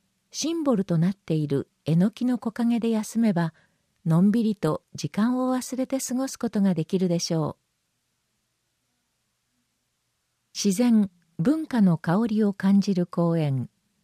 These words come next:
たくさんの自然に触れたい、公園の歴史を知りたい人が楽しめる公園です。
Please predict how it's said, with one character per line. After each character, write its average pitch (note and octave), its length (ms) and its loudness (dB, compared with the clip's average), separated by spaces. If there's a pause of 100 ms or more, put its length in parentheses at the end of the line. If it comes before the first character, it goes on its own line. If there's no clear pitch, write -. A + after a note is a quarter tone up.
(720)
た G3 100 -2
く - 100 -10
さ C#4+ 200 -4
ん E4 100 -4
の A#3+ 80 2
自 D#3+ 200 -2
然 A#3+ 280 2
に B3 120 0
触 G#3+ 140 -4
れ A3 120 2
た G#3 200 -4
い、 F#3+ 160 -2 (440)
公 A3 260 2
園 C#4 200 0
の C4+ 120 -2
歴 A#3 240 -2
史 A#3+ 180 -4
を B3+ 120 0
知 - 180 -6
り B3 120 -2
た C4+ 180 -2
い C4+ 60 -4
人 - 220 -8
が B3+ 120 -2
楽 F#3+ 280 2
し - 140 -6
め A3+ 140 2
る E3 120 -2
公 E3+ 280 -2
園 E3+ 180 0
で D#3 140 -2
す。 - 240 -12